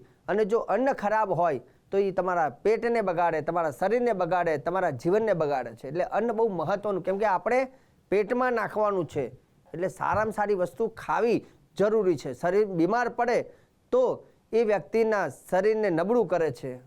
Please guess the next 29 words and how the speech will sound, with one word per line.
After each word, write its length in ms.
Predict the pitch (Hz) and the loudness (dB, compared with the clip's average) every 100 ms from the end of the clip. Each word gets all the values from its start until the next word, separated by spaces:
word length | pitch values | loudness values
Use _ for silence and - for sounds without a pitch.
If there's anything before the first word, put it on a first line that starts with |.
| - | -12
રોગ 320 | 135 190 247 | -2 0 2
ના 200 | 233 226 | 0 0
થવો 300 | 180 156 151 | 0 0 0
જોઈએ. 260 | 135 127 113 _ _ - | -2 -4 -8 _ _ -2
અને 140 | 185 | -2
જે 80 | 180 | -2
સારું 300 | 156 190 247 | -2 -2 0
ખાતા 260 | 208 214 | -2 0
હોય 140 | 269 254 | 0 2
ને 160 | 147 - | -2 -4
એના 220 | 180 202 | -2 0
શરીર 300 | 185 185 202 | 0 0 0
તમે 180 | 196 190 | 0 -4
જોજો, 380 | 151 185 165 110 _ _ _ _ - | -2 -2 -2 -6 _ _ _ _ -2
પહેલાંના 360 | 180 208 220 220 | 0 0 0 0
જે 140 | 196 | 0
ગઢિયાઓ 380 | 175 170 196 208 | 0 0 2 2
તો 120 | 190 | -2
ખાસ 260 | 190 190 - | -2 -4 -2
કરીને 360 | 185 180 135 - _ _ - | 0 0 -2 -6 _ _ -4
જે 120 | 220 | 0
લોકો 400 | 220 220 202 139 - _ | 0 2 0 -2 -10 _
ખેતી 440 | 190 208 269 262 | -2 -2 0 2
એમાં 260 | 233 233 233 | 4 2 0
એટલી 280 | 190 196 294 | -2 0 2
મજૂરી 380 | 240 220 262 226 | 4 4 2 2
કરતા 300 | 214 190 208 | 0 0 -4
ખેડૂત 380 | - 196 214 | 0 0 0
બનીને 480 | 185 190 190 170 - | 0 0 2 0 -4